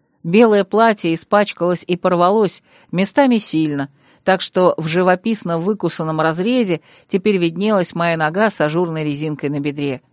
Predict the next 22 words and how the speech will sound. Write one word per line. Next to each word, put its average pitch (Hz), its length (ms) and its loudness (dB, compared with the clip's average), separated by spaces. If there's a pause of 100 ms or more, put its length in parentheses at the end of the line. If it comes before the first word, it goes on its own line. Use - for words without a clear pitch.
(420)
Причем 247 500 2
виднелась 214 500 2
сзади, 156 560 0 (440)
так 269 200 2
что 247 440 4 (120)
пиджак 214 460 2
просить 202 420 -4
все-таки 170 420 -6
пришлось. 147 640 -8 (760)
Только 202 340 2
этот 190 300 2
паразит, 202 560 4
косивший 165 540 0
под 175 160 -2
калеку, 220 640 2
без 185 300 0
торга 196 320 2
не 190 120 0
сдался. 160 540 -2 (460)
Вынудил 277 600 4
пообещать 208 720 2
ему 233 540 2